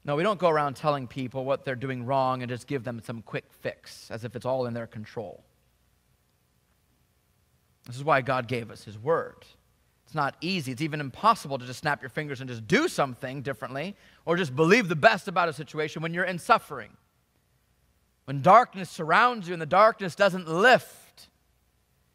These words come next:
When confusion abounds like it did for Habakkuk.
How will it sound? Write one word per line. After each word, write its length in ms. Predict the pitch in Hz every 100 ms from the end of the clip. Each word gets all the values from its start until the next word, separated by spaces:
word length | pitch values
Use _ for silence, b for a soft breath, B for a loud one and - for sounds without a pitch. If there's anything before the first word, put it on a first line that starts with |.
| _ _ _ _ -
When 120 | 175
confusion 720 | - 160 196 247 254 196 190
abounds 580 | 151 202 233 233 208 180
like 140 | 175
it 100 | 170
did 160 | 196 202
for 100 | 180
Habakkuk. 720 | 185 196 196 196 - -